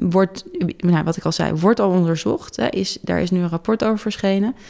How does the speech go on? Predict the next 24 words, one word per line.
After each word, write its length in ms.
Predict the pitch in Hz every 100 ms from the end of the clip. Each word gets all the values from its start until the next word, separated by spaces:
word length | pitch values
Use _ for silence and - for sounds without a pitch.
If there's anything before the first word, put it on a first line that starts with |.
| - - -
Eh, 160 | - 185
maar 140 | 185
tegelijkertijd, 920 | 180 180 196 208 233 233 214 196 190 - - - - -
eh, 160 | - 180 175
hebben 240 | 180 180
de 60 | 180
lidstaten 460 | 185 - 170 170
ook 120 | 185
veel 220 | - - 220
meer 120 | 190
geld 240 | - 208
nu 120 | 214
aan 180 | 214 196
Frontex 440 | - 196 190 185 -
beloofd 380 | 185 180 180
gegeven. 580 | - 175 175 170 175 180 - - - -
En 180 | - 202 196
er 0 |
is 100 | 196
eigenlijk 220 | 196 185 -
heel 120 | 202
weinig 200 | 180 175
controle 460 | - 175 - 233 175
op. 280 | - -